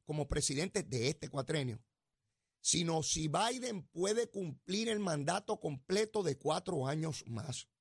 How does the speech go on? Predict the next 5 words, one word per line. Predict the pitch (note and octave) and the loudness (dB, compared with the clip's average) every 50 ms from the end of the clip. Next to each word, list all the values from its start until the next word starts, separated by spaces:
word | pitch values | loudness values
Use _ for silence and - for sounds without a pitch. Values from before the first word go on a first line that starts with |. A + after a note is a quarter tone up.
| _ _ - | _ _ -10
<clears throat> | - - - - - _ _ _ _ _ _ _ _ _ _ _ _ _ _ _ _ _ _ _ _ _ _ _ _ _ _ _ - | -10 -10 -10 -10 -18 _ _ _ _ _ _ _ _ _ _ _ _ _ _ _ _ _ _ _ _ _ _ _ _ _ _ _ -4
Al | C#3+ D3 D3+ | -2 -2 0
momento | D#3+ D#3 D3+ D#3+ F#3+ A3+ A3+ - - C4 B3+ | 0 0 0 0 0 -2 -2 -2 0 0 2
de | C4 C4 | 2 2
votar, | B3+ B3+ B3 B3 - B3 B3 G#3+ F3 - | 2 2 0 2 2 2 2 2 0 -2